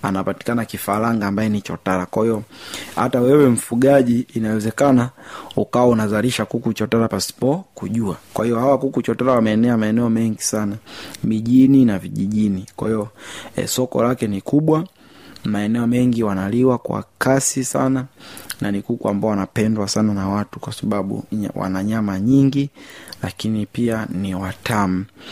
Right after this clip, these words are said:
Na hawa kuku chotara ni kwamba, eh, ukitaka, kuna wakati, kuna mfugaji mmoja alinieleza kwamba hawa kuku wana,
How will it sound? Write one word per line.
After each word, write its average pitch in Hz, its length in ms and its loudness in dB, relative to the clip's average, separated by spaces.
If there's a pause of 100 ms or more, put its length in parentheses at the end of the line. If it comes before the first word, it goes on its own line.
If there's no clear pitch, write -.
(600)
Na 110 140 -2
hawa 127 360 2
kuku 120 460 -4 (120)
chotara 120 560 -2 (1000)
ni 95 140 -4
kwamba, 117 460 0 (100)
eh, - 300 -6
ukitaka, 120 640 -4
kuna 123 220 0
wakati, 127 580 0
kuna 120 180 -2
mfugaji 131 380 -2
mmoja 127 300 2
alinieleza 113 580 -2
kwamba 117 300 -4
hawa 135 160 -4
kuku 131 360 -6 (540)
wana, 107 600 -2